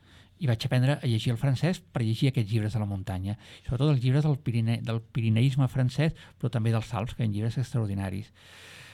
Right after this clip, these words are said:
Un cop em vaig anar introduint, introduint amb, amb els llibres de muntanya francesos, vaig anar veient que a casa nostra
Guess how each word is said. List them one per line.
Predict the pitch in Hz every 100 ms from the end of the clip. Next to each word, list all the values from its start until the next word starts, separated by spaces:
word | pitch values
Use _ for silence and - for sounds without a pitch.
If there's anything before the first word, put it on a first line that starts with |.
| - - -
Un | 190 202
cop | 208 202
em | 165 127
vaig | 147 -
anar | 143
introduint, | 147 131 127 120 156 156
introduint | 139 127 139 151
amb, | 123
amb | 107 117 117
els | 107
llibres | 147 139
de | 131
muntanya | 127 127 127 127
francesos, | 135 - 175 151 175 214 - - - - -
vaig | 156 135 156 156
anar | 160
veient | 165 170 190
que | 123
a | -
casa | 135 131
nostra | 151 135 - 170